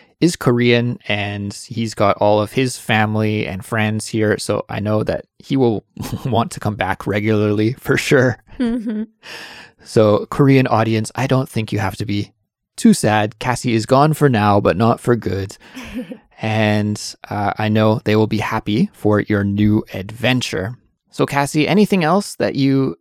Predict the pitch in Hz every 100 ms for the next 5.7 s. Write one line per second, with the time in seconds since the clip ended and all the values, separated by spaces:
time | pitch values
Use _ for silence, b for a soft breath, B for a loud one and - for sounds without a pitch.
0 | - 135 151 - 120 127 147 143 135 -
1 | 139 131 156 127 107 110 123 131 117 123
2 | 127 156 190 _ _ _ _ _ _ _
3 | - 269 240 247 320 370 226 262 262 254
4 | - _ - 285 - 269 262 - 254 254
5 | 247 269 240 247 240 -